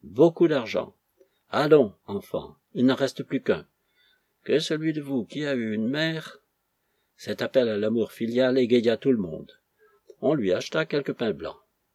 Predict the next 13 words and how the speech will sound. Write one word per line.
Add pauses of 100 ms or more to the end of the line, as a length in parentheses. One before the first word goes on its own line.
(840)
Eh
bien,
dit-il, (440)
Gazine
fait
une
belle
ribote, (440)
que
c'est
un
vrai
péché. »